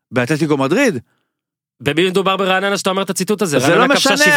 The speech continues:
Speaker 2: עשר
Speaker 1: עזוב את
Speaker 2: גולים.
Speaker 1: רעננה, מי זה הפועל תל אביב? מה יש שם?
Speaker 2: אז בעיניי, רק
Speaker 1: אין שם.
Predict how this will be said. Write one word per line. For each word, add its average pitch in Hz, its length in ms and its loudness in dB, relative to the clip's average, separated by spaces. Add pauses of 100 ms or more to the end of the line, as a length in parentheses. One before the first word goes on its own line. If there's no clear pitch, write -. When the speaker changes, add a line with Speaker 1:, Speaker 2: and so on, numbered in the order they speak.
Speaker 2:
עשר 214 120 -2
Speaker 1:
עזוב 277 100 2
את 294 60 4
Speaker 2:
גולים. 294 140 2
Speaker 1:
רעננה, 285 480 2
מי 208 160 0
זה 269 140 0
הפועל 285 260 0
תל 277 160 0
אביב? 269 280 0
מה 233 180 2
יש 277 260 0
שם? 151 180 0
Speaker 2:
אז 113 180 -4
בעיניי, 170 540 -2
רק 143 160 -2
Speaker 1:
אין 381 200 0
שם. 123 360 0